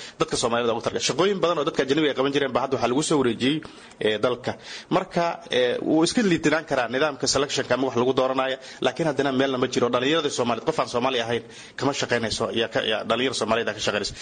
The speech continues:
Marka waxaan aaminsanahay dowladda way u heelan tahay, wax badanna way u qabatay dhalinyarada Soomaaliyeed. Haddana door ka dhiman ayaa wuxuu yahay dhalinyaradii oo is abaabushay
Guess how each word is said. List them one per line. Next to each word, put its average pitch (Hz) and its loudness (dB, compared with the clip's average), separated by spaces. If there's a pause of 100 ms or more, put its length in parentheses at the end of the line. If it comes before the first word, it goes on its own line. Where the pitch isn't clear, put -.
(120)
Marka - 0
waxaan 156 -2
aaminsanahay 135 0 (420)
dowladda 147 4 (360)
way 113 2
u 135 4
heelan 135 0
tahay, 135 0 (340)
wax - 0
badanna 135 2
way 110 4
u 131 4
qabatay 123 0
dhalinyarada 127 2
Soomaaliyeed. 131 0 (220)
Haddana 139 0 (320)
door 175 6
ka - -2
dhiman 123 0
ayaa 135 4
wuxuu 151 2
yahay 113 0
dhalinyaradii 135 2
oo 135 4
is 151 0
abaabushay 123 2